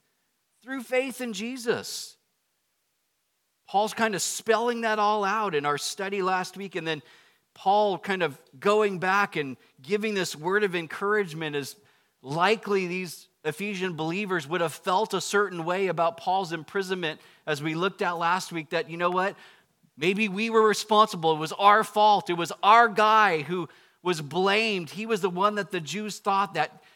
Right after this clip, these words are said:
came into the temple courts where he didn't belong. And Paul's like,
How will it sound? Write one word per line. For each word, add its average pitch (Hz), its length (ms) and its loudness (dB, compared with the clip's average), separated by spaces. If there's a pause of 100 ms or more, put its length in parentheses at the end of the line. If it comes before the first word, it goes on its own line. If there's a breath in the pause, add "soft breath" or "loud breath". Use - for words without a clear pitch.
(100)
came 214 320 0
into 202 240 -2
the 165 260 0 (220 loud breath)
temple 214 460 0
courts 214 480 0
where 180 180 -2
he 175 120 -4
didn't 196 380 -2
belong. 185 600 0
And 143 160 -6
Paul's 190 300 -2
like, 180 220 -2